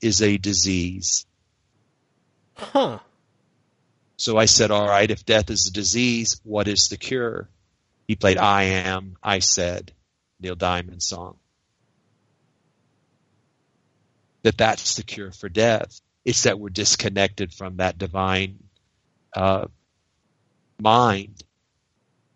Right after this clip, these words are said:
Speaker 2: That also
Speaker 1: So,
Speaker 2: seems to
Speaker 1: yeah.
Speaker 2: kind of fit in with the, I don't know exactly where it is, but there's something in Revelations about the dead will walk, something like that.
Speaker 1: Yeah.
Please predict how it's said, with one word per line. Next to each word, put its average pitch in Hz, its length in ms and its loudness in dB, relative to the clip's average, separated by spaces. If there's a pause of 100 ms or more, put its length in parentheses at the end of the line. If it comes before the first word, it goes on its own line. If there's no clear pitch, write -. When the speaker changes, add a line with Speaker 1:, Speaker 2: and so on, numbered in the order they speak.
(160)
Speaker 2:
That 160 220 0
also 175 460 2
Speaker 1:
So, 170 60 2
Speaker 2:
seems - 720 -6
to 120 80 2
Speaker 1:
yeah. 113 200 4
Speaker 2:
kind 151 260 -2
of 139 100 -4
fit 147 340 -2
in 139 240 0
with 127 120 -2 (100)
the, 113 320 -2 (280)
I - 40 -14
don't 147 120 2
know 147 80 4
exactly 127 560 -2
where 120 160 2
it 117 80 0
is, 117 160 -4
but 107 120 -6
there's 110 160 -6
something 156 300 -2
in 127 160 0
Revelations 120 600 0
about 113 220 -2
the 107 80 -6
dead 117 480 -2
will 113 200 2
walk, 120 460 2
something 127 300 -6
like 120 160 -2
that. 113 280 -2 (1300)
Speaker 1:
Yeah. 151 280 4